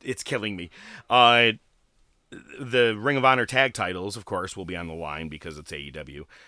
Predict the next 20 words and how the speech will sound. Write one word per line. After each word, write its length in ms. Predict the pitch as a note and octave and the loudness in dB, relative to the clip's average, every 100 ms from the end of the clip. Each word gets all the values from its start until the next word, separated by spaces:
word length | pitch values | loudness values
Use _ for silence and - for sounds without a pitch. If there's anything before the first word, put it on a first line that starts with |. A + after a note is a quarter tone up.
| _ _ _ - | _ _ _ -8
On 120 | G#2 | -6
the 60 | G#2 | -6
pre-show, 680 | - B3 B3 F2 D2+ G#2 - | -2 -2 -2 -6 -8 -10 -8
as 160 | G#2+ | -6
the 80 | G#2 | -6
Guns 420 | G#2 B2 B2 B2+ A2+ | -2 2 2 0 -2
take 220 | B2 A2 | -2 0
on 240 | A2 G#2+ | 0 0
M 160 | G#2+ A#2 | -2 -2
J 240 | A#2+ A#2+ | -2 0
F, 220 | A2+ A2 - - _ - | 0 0 -4 -20 _ -4
and 160 | C3 | 2
right 160 | D3 G3+ | 2 4
now 220 | F#3+ B3 | 2 2
they're 180 | D3 A2+ | 0 -4
kinda 260 | - E3 - | -8 -8 -6
saying, 260 | C3 A2 | -6 -6
"And 180 | G#2 A2 | -6 -8
question 320 | - C3 - | -4 -4 -4
mark." 380 | C#2 B1+ - _ | -10 -12 -16 _